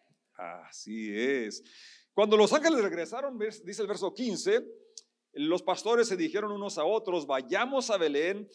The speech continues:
veamos esto que ha sucedido y que el Señor nos anunció". Fíjense, no, eh, estaban dudando, no dijo: "Vamos a ver si es cierto". No, vamos, vamos a verificar porque creemos. Y eso es lo, lo importante, el evangelio es para,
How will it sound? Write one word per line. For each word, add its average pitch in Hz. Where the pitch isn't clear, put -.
veamos 160
esto 185
que 156
ha 160
sucedido 165
y -
que 151
el 147
Señor 147
nos 143
anunció". 123
Fíjense, 233
no, 254
eh, 180
estaban 233
dudando, 185
no 180
dijo: 180
"Vamos 233
a -
ver 165
si 180
es 170
cierto". 165
No, 131
vamos, 190
vamos 226
a 202
verificar 147
porque 175
creemos. 170
Y 185
eso 220
es 285
lo, 254
lo 170
importante, 240
el 175
evangelio 196
es 233
para, 156